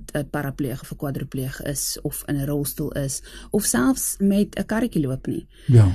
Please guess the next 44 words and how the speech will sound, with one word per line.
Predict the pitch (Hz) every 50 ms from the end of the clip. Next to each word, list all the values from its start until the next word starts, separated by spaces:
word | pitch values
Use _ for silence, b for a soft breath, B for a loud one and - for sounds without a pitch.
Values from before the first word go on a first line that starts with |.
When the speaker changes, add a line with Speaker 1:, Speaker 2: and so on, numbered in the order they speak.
| B B B -
Speaker 1:
Dit | - 175 175 175 - - -
is | - 170 -
eenvoudig | 170 170 165 - 175 175 175 170 -
net | 170 165 165 170 -
nie, | 185 180 180 180 175 170 165
soos | - - 180 170
die | - 175 -
Engels | - - 175 170 165 -
sal | - 165
sê, | 143 - - 160 160
accessible | 160 - - - 175 170 - 175 147 143 127 92
nie. | 92 85 90 120 170 B B B B B
Daar's | B 160 151 147 -
nie | 160
publieke | 147 160 - 147 135 - 139
vervoer | 135 135 135 - - 247 240 240 233
vir | 233 - 220 220
mense | 214 214 214 208 - - 214
om | 208 202
iewers | - 180 170 156 -
te | - -
kom | - - 208 214 208 208
nie, | 202 202 202 196 185
daar's | 165 147 143 139 -
nie | 170 160
noodwendig | 147 139 160 151 151 151 143 -
gesonde | 147 - - - 156 147 139 139
maaltye | 139 147 160 190 202 180 - 202 196 190 190 190
nie | 185 190 185 185 B B B B 170 B B B B B
en | - 196 185 190 190 190 190 185 175 - 180 165 160
bloot | 165 160 170 208 254 262 - - -
net | - 220 220 220 -
eenvoudig | 214 196 - 220 214 214 208 - -
dalk | - 190 185 -
nie | 214 -
iemand | - 202 202 -
om | 196 190 175
vir | - 196 185
hulle | 185 185 185 180 - -
te | - 190
versorg | 175 - - - 220 262 269 - -
nie, | 175 160 160
want | 160 165 165 170 165
die | 170 165 160 -